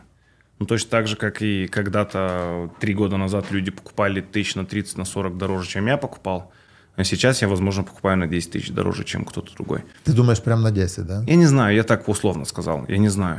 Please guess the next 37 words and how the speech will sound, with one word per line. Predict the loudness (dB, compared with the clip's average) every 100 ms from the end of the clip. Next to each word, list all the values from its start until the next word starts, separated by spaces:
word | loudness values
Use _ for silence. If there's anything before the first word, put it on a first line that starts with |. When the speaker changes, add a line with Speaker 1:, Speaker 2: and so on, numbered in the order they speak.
| -2
Speaker 1:
Я | 4 6
не | 6
знаю, | 4 4
за |
сколько | 2 -2 -2
другие | -2 0 -2 -2
люди, | -2 -2 -4
э, | -2 -2 -2 -2 -4 -6 -8
покупают, | -10 0 2 2
потому | 2 -4
что | -4 -6 0
мы | 0
давным-давно | 0 -4 0 2 4 4 2 0 2 2
уже | 2 0
перестали | -2 -4 0 0 0
обсуждать | -2 -6 -2 -2 -2
такие | -6 -6
темы | -2 -4 -2
с, | -4
э, | -4 -4 -2 -4 -4
с | -4
друзьями, | -2 2 2 0
с | -2
ребятами | -2 -2 -2 -4
и |
так | -6
далее. | -6 -8 -10 -20 -20 _
Мне | 6
не | 8 6
интересно, | 4 2 2 -2
за |
сколько | -4 -8 0
ты | 2
покупаешь, | 2 -2 0 0 0 -6 -8
честно | 0 2 4 0
тебе | -2 -2
говорю. | -2 -2